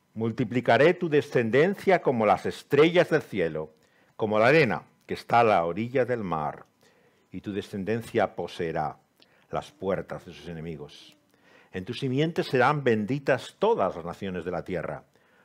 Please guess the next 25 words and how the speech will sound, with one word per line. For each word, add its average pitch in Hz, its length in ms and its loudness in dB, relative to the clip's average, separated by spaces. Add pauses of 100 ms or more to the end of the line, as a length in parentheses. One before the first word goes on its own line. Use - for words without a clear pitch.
(140)
por 98 200 -4
cuanto 98 320 -2
obedeciste 90 760 -6 (120)
a 85 100 -12
mi 85 140 -10
voz". 73 240 -10 (880)
Y 104 80 -4
volvió 127 560 6
Abraham 135 440 6
a 147 60 -4
sus - 240 -10
siervos, 87 800 -4 (280)
y - 60 -20
se 92 120 -6
levantaron, 82 800 -4 (140)
y - 80 -16
fueron 85 320 -8
juntos - 800 -12 (100)
a - 140 -12
Berseba. 90 560 -8 (760)
Y 110 60 -2
habitó 139 360 2
Abraham 156 280 6
en 143 100 0
Berseba, 110 520 0